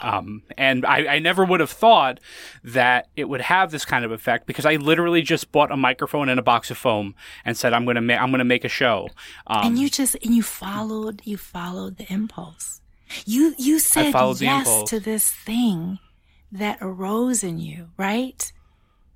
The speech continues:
Speaker 1: That just bubbled up. And instead of going, "Ah, no," you just, you, it, wow. And the, the line. So I'm just imagining you as a little kid, like, watching <laughs> the game show. When you said you wanted to wear a suit, I thought about Bob Barker, <laughs> you know?
Speaker 2: That's
Speaker 1: And,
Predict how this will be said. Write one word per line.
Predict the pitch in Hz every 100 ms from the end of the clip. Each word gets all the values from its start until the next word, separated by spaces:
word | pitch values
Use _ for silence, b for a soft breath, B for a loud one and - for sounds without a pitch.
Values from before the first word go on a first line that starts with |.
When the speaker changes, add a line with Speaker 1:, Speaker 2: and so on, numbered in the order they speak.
| -
Speaker 1:
That | 208
just | 220 214
bubbled | 226 233 254 247
up. | 202 - -
And | 190
instead | 196 - 226
of |
going, | 226 233
"Ah, | 262 254
no," | 240 220 208 190
you | 196 208
just, | 208 214 -
you, | 196 208 - -
it, | - 185
wow. | 214 220 175
And | 170 190
the, | 185 - - 208
the |
line. | 208 233 277 226
So | 240
I'm | 262
just | 269 277
imagining | 247 247 254 254 247
you | 240
as | 240
a | 233
little | 233 240
kid, | - 254 220
like, | 208 202
watching | 202 202 233 277
<laughs> | 277 -
the |
game | 240 254 -
show. | - - 220
When | 240 247
you |
said | 269 294 208
you | 240
wanted | 220 214
to |
wear | 208 202
a | 233
suit, | - 247 226 -
I |
thought | 185 202
about | 190 185 185
Bob | 185 185
Barker, | 180 196 190 - - 311
<laughs> | - 392 - - 740 605
you | 494 415
know? | 330 330 B 960 659 381
Speaker 2:
That's | - -
Speaker 1:
And, | 240 233